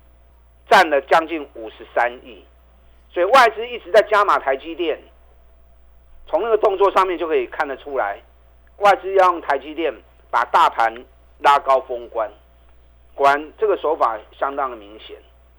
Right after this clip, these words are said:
那个股涨高的，今天卖压很重，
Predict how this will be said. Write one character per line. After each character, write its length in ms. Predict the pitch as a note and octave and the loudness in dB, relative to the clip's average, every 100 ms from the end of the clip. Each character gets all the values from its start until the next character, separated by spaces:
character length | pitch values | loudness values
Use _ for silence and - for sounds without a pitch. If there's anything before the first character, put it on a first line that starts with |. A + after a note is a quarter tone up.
| _ _ _ _ - | _ _ _ _ -6
那 80 | D3+ | -4
个 220 | - D4+ | 6 6
股 140 | G#3 G#3+ | 6 2
涨 260 | G#3 D3 C#3+ | 2 0 4
高 240 | G3+ G3+ | 6 8
的， 260 | F#3+ B2+ - - _ - | 6 2 -4 -20 _ 0
今 80 | |
天 80 | G#3+ | 2
卖 180 | G#3+ F#3+ | 4 4
压 140 | F3+ | 6
很 200 | E3+ B2 | 4 2
重， 160 | G#2+ | -4